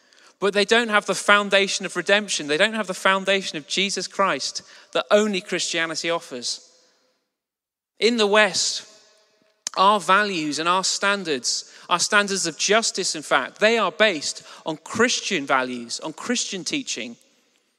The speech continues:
That's, you know, the idea of human rights. That is based on a Christian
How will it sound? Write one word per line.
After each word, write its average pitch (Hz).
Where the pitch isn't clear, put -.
That's, 190
you 208
know, 147
the 160
idea 180
of 170
human 190
rights. 190
That 196
is 190
based 190
on 170
a 156
Christian 165